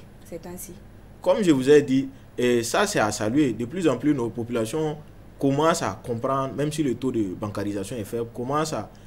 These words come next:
Speaker 2: comprendre que non, il, ce n'est pas intéressant de garder l'argent chez soi ou de se promener avec beaucoup d'argent. Donc qu'est-ce qu'ils font ? Et, ils font des dépôts, euh, dans tout ce qui est Mobi Cash, et tout ce qui est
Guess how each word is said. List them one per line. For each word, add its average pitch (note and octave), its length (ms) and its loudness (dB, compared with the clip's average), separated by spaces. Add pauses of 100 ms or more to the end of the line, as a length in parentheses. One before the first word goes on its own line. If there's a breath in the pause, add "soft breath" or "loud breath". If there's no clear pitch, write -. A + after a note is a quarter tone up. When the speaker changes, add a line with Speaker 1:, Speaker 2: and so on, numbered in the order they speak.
(120)
Speaker 2:
comprendre C3+ 480 0
que D3+ 100 2
non, C#3 280 0 (300 loud breath)
il, B2 260 -4 (100)
ce - 200 -4
n'est B2 120 0
pas F#3+ 240 0
intéressant C3 460 0
de B2 60 -6
garder A2 340 0
l'argent A2 340 -4
chez G#2 160 -8
soi A#2+ 300 -6 (120)
ou C#3 80 -2
de A#2+ 140 -2
se A2 140 -4
promener G#2+ 400 -4
avec G#2+ 220 -2
beaucoup G2+ 340 -10
d'argent. F#2 320 -8 (360 loud breath)
Donc D#3 240 2
qu'est-ce F3+ 180 2
qu'ils C3+ 140 0
font ? C#3 280 -6 (320)
Et, A2+ 440 2
ils A2+ 80 0
font F#3 200 0
des C3+ 140 6
dépôts, A#2+ 460 0 (400 loud breath)
euh, G#2+ 80 -2
dans G#2+ 200 -2
tout D3 160 -2
ce C#3+ 100 -2
qui B2 200 0
est A2 100 2
Mobi A2 320 -2
Cash, A2 440 0 (380 loud breath)
et G#2 40 -6
tout C3+ 180 -4
ce B2+ 100 -2
qui A2+ 220 -2
est G#2+ 160 0